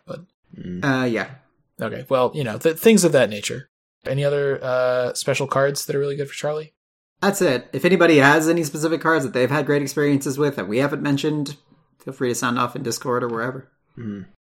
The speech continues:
Speaker 1: For, uh, for the movie for Charlie Kane, I mean, this is, I think Charlie Kane is, like, a very old school Arkham Files investigator. Like, I think he dates back from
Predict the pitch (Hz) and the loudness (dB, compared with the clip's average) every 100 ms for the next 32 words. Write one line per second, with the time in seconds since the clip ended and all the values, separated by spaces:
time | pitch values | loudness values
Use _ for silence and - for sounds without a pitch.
0 | _ _ _ _ _ - 147 143 139 135 | _ _ _ _ _ -2 2 4 4 4
1 | 127 - 147 143 196 233 202 160 151 139 | 0 2 2 4 6 6 4 2 4 2
2 | 131 135 120 117 131 147 170 180 147 - | 2 -2 -4 -4 0 2 2 2 0 -6
3 | - - _ _ 165 269 - 233 208 160 | -20 -20 _ _ 0 2 4 6 4 2
4 | 160 143 139 127 120 123 127 110 120 - | 2 2 2 0 2 2 2 0 -2 -2
5 | - 139 123 127 139 - 139 143 143 - | 0 0 0 -2 -2 -2 0 0 0 -4
6 | 143 143 143 151 147 156 127 123 127 127 | -2 0 0 0 2 4 2 0 -4 -4
7 | 135 117 120 - 120 120 - 120 113 110 | -4 -4 -4 -4 -4 -6 -4 -6 -6 -10